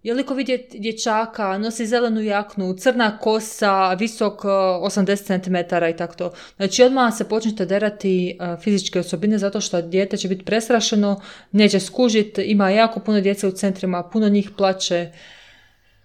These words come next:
Osoba koja ga je odvela, i, m, ono, može se praviti da mu je otac, majka, bilo šta. Tak da, eto, idite sa tim. I kaj još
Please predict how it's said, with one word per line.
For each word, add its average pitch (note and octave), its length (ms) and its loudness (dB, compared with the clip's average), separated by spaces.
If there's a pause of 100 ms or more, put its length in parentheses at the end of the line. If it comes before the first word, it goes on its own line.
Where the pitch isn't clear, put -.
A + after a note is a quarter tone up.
(120)
Osoba G3+ 380 4
koja G3 180 0
ga F#3+ 100 -2
je F#3 60 2
odvela, F#3 360 -2
i, F3 60 -4
m, F3 340 -10 (260)
ono, E3+ 340 -8 (100)
može F3 200 -10
se - 120 -18
praviti D#3+ 160 -8
da D3+ 60 -10
mu D3 120 -12
je - 60 -10
otac, E3+ 280 -14
majka, D#3+ 300 -12
bilo E3 220 -12
šta. - 240 -14
Tak E3+ 260 -14
da, F3 160 -6
eto, E3+ 340 -10
idite F#3 360 -8
sa F3+ 180 -14
tim. E4 400 -8 (880)
I G#3+ 260 -8
kaj G3+ 320 -16
još - 420 -18